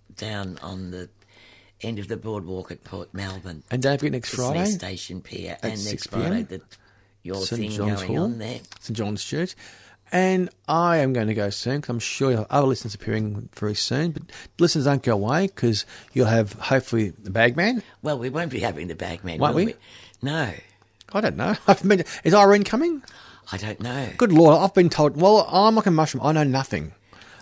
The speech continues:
Speaker 1: Well,
Speaker 2: I've been
Speaker 1: that,
Speaker 2: told nothing.
Speaker 1: it's 'cause you don't actually follow what the Bagman's up to, that world jet-setting, world hopping.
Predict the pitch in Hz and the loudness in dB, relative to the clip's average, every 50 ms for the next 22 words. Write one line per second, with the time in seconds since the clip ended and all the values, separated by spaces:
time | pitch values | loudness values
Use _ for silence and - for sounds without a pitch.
0 | - - - 104 120 - 160 156 131 147 135 135 139 127 127 131 127 - 98 82 | -10 -6 -2 0 2 2 2 2 2 2 2 2 2 2 2 2 0 -2 -6 -6
1 | 67 82 - - - 143 123 - 101 101 131 143 151 139 120 127 - - 107 110 | -6 -8 -12 -10 -10 -10 -10 -10 -12 -8 -6 -6 -4 -4 -6 -8 -8 -10 -12 -14
2 | - - - 135 143 135 127 120 113 - - 104 131 131 123 120 - 104 110 113 | -14 -10 -8 -6 -6 -4 -6 -6 -8 -8 -10 -10 -8 -6 -6 -6 -6 -8 -8 -6
3 | 107 101 143 143 - - - 110 101 110 104 101 - - 120 110 120 131 135 131 | -6 -6 -8 -8 -10 -10 -10 -8 -8 -6 -8 -8 -8 -10 -10 -6 -4 -4 -2 -2
4 | 127 123 117 107 90 95 - 123 127 120 - - - - 110 104 - 110 110 117 | -2 -2 -4 -8 -12 -12 -8 -8 -8 -8 -8 -10 -8 -8 -8 -8 -8 -10 -10 -8
5 | 104 117 120 117 110 110 101 95 95 - 120 117 104 | -6 -6 -6 -6 -8 -8 -10 -12 -12 -10 -10 -10 -10